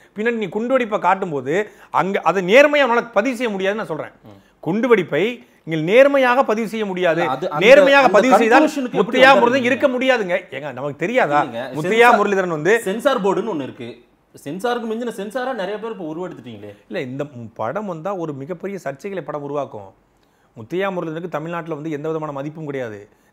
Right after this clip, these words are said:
Speaker 1: தமிழ்நாட்டை முத்தையா முரளிதரனுக்கு எந்த அரசியலும் கிடையாது. திமுகவுக்கோ அதிமுகவுக்கோ பிரச்சாரம் செய்ய போறதில்ல. ஆனா முத்தையா முரளிதரன் ராஜபக்சேவுடைய பிரச்சார பீரங்கியா இருக்காரு.
Speaker 2: ம்.
Speaker 1: இந்த படத்தை எடுத்தா முத்தையா முரளியுடைய பில்டப் ஏறும், அவன் ஒரு ஹீரோவா கொண்டாடப்படுவாரு. அதை வைத்துக்கொண்டு ராஜபக்சே தன்னுடைய பிரச்சாரத்துக்கு பயன்படுத்துவாரு. ராஜபக்சே இல்ல,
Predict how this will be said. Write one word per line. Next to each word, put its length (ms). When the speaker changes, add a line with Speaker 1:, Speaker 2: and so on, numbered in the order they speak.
Speaker 1:
தமிழ்நாட்டை 380
முத்தையா 220
முரளிதரனுக்கு 160
எந்த 180
அரசியலும் 360
கிடையாது. 360
திமுகவுக்கோ 500
அதிமுகவுக்கோ 500
பிரச்சாரம் 340
செய்ய 240
போறதில்ல. 360
ஆனா 140
முத்தையா 380
முரளிதரன் 320
ராஜபக்சேவுடைய 640
பிரச்சார 360
பீரங்கியா 400
இருக்காரு. 300
Speaker 2:
ம். 40
Speaker 1:
இந்த 200
படத்தை 360
எடுத்தா 340
முத்தையா 220
முரளியுடைய 360
பில்டப் 320
ஏறும், 180
அவன் 140
ஒரு 160
ஹீரோவா 300
கொண்டாடப்படுவாரு. 500
அதை 300
வைத்துக்கொண்டு 800
ராஜபக்சே 580
தன்னுடைய 360
பிரச்சாரத்துக்கு 440
பயன்படுத்துவாரு. 460
ராஜபக்சே 440
இல்ல, 260